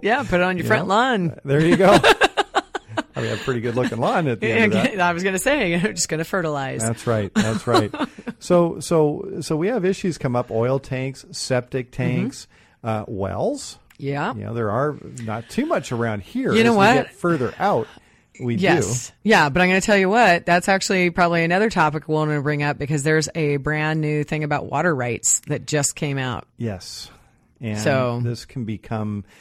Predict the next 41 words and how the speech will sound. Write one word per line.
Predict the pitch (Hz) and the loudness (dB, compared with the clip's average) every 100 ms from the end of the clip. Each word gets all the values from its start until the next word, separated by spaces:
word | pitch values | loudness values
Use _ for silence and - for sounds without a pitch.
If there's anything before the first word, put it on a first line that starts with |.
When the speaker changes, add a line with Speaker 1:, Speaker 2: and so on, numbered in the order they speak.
| - _ | -20 _
Speaker 2:
well, | 123 123 113 - _ _ _ _ _ | -2 0 0 -4 _ _ _ _ _
in | 143 | -2
Western | 131 160 - 156 | 2 2 2 -2
Washington, | 120 117 - 120 117 117 107 104 - _ _ _ | 0 0 -2 -4 -2 -2 -4 -6 -12 _ _ _
not, | 131 127 104 139 123 - | -16 -14 -8 -6 -6 -6
not | 131 113 | -8 -8
such | - 127 - | -4 -4 -4
a | 110 | -6
big | 113 98 | -6 -4
deal | 117 113 110 104 104 - - - - | -2 -2 -2 -4 -10 -18 -20 -20 -12
at, | 127 - | -10 -10
at | 120 | -8
this | 120 113 | -8 -8
point | - 117 110 | -4 -4 -2
yet. | 113 117 117 _ - _ _ | -2 -2 -6 _ -20 _ _
If | 117 113 | -10 -6
you | 131 | 0
go | 135 | 0
to | - | 2
Speaker 1:
Yeah. | 233 214 | 2 2
Speaker 2:
Eastern | 202 123 | 0 0
Washington, | 110 107 - 110 - 110 107 107 - | -2 -4 -4 -6 -4 -6 -4 -8 -10
especially | 113 - 123 - 120 | -12 -8 -8 -6 -6
if | 107 | -4
you | 113 | -4
have | 113 110 | -4 -2
a | 107 101 - | -2 -4 0
Speaker 1:
Oh, | 233 180 | 2 2
Speaker 2:
a, | 143 | 2
Speaker 1:
absolutely. | 175 113 156 170 110 95 | 0 0 -2 -2 -4 -6
Speaker 2:
a, | |
a | 120 | -8
agricultural, | 127 120 113 - 113 - 120 107 104 104 135 | -8 -6 -6 -6 -6 -4 -4 -4 -4 -10 -6
uh, | 117 | -2
Speaker 1:
Mm-hmm. | 175 175 | 0 0
Speaker 2:
property, | 185 110 110 107 107 | -2 -4 -4 -6 -6
it's, | 104 - | -6 -8
it's | 127 - | -10 -10
a | 110 | -14
huge | - 135 123 98 | -8 -4 -4 -6
issue. | 98 - 85 | -10 -12 -16